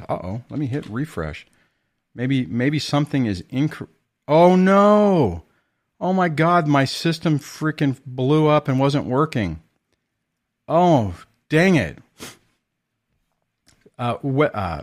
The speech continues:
Divorce Papa, thank you so much for, uh, you know, asking me or saying that, because I was, uh, uh, not doing that. I see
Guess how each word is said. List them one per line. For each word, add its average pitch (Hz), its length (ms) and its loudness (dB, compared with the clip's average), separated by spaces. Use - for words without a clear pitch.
Divorce 196 320 2
Papa, 202 320 0
thank 285 300 2
you 170 120 0
so 160 200 0
much 151 280 0
for, 113 240 -4
uh, - 140 -16
you 131 140 -6
know, 107 240 -4
asking 165 440 2
me 170 140 2
or 160 80 2
saying 156 360 2
that, 160 220 2
because 143 360 -2
I 147 240 2
was, 131 500 0
uh, 104 320 0
uh, 101 220 -4
not 127 340 0
doing 139 240 2
that. 101 140 0
I 117 80 0
see 160 400 -4